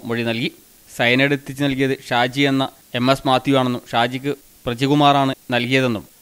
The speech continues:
അമ്മ പറഞ്ഞിരുന്നു. അമ്മ എൻ ഐ ടിയിൽ ലെക്ചററാണെന്നാണ് പറഞ്ഞിരുന്നത്. പോലീസ് ചോദ്യം ചെയ്ത ശേഷം അതേക്കുറിച്ച് ചോദിച്ചപ്പോൾ എൻ ഐ ടിയിലെ ബ്യൂട്ടി പാർലറിലും ടൈലറിംഗ് ഷോപ്പിലും പോയതാണെന്നാണ് സമ്മതിച്ചിരുന്നതും. എൻ ഐ ടി ക്യാൻറ്റീനിൽ കൊണ്ടുപോയി ഭക്ഷണം വാങ്ങി തന്നിരുന്നു. അമ്മ ഉപയോഗിച്ചിരുന്ന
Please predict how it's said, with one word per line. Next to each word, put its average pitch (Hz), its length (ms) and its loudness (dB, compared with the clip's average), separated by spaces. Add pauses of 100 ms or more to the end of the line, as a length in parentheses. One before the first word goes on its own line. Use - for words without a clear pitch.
(140)
അമ്മ 127 220 2
പറഞ്ഞിരുന്നു. 117 420 -2 (440)
അമ്മ 127 200 0 (120)
എൻ 123 160 0
ഐ 143 100 2
ടിയിൽ 135 220 0
ലെക്ചററാണെന്നാണ് 139 720 0 (200)
പറഞ്ഞിരുന്നത്. 117 460 -4 (440)
പോലീസ് 160 340 0
ചോദ്യം 160 260 2
ചെയ്ത 175 140 -2 (100)
ശേഷം 156 200 -4 (100)
അതേക്കുറിച്ച് 147 460 -2
ചോദിച്ചപ്പോൾ 143 420 -2 (120)
എൻ 123 160 -2
ഐ 143 100 0
ടിയിലെ 143 280 0
ബ്യൂട്ടി 127 320 -4
പാർലറിലും 139 480 -2 (540)
ടൈലറിംഗ് 131 420 0
ഷോപ്പിലും 139 340 -2
പോയതാണെന്നാണ് 131 580 0 (200)
സമ്മതിച്ചിരുന്നതും. 123 680 -2 (460)
എൻ 117 120 -4 (100)
ഐ - 20 6 (100)
ടി 143 120 0
ക്യാൻറ്റീനിൽ 135 460 0
കൊണ്ടുപോയി 127 400 0
ഭക്ഷണം 135 300 -2
വാങ്ങി 127 240 0
തന്നിരുന്നു. 110 340 -2 (380)
അമ്മ 156 300 0
ഉപയോഗിച്ചിരുന്ന 160 560 2